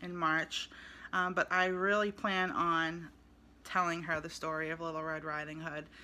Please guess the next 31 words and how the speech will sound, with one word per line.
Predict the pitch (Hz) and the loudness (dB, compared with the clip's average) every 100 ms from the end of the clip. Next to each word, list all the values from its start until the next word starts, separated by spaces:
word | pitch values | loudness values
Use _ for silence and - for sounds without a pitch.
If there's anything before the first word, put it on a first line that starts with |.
| - | -18
She's | - 208 190 185 175 - - 175 | -8 -2 0 0 -4 -14 -18 -4
just | 214 240 240 233 | 2 2 2 -2
approaching | 220 214 202 214 202 | 2 2 2 0 0
that | 180 175 | 0 0
age | 170 170 165 160 - - | 0 0 0 -2 -8 -6
where | 175 156 | 2 2
she | - - - | 0 -2 4
already | 226 247 247 | 4 4 2
knows | 220 202 202 196 185 | 2 4 4 4 0
about | 185 175 165 | 0 0 0
stranger | - 190 190 185 | -2 -4 -2 -2
danger | 185 175 175 175 180 190 - - - - - - - | -4 -4 -4 -2 -4 -4 -10 -20 -20 -20 -20 -14 -8
and | 190 | -8
stuff | - 175 - | -4 -4 -4
like | 180 - | -6 0
that, | 190 196 - - - - - | 4 4 2 -14 -18 -18 -6
and | 208 220 233 | 0 2 2
she | - 220 | -2 -2
comes | 220 214 208 | 0 0 0
along | 202 190 190 | 2 2 2
with | 190 | -2
me | 196 175 | -4 -4
to | 170 | -4
work | 165 185 240 - - - - - - | 2 4 2 -4 -18 -20 -20 -20 -4
a | 190 | 0
lot | 180 185 190 214 | 0 2 2 2
of | 208 | 0
times. | 170 160 156 180 - | -2 -2 -4 -6 -2
Um, | 185 175 | 0 2
I'd | 175 180 | 0 -2
say | - 190 170 170 | -2 0 2 0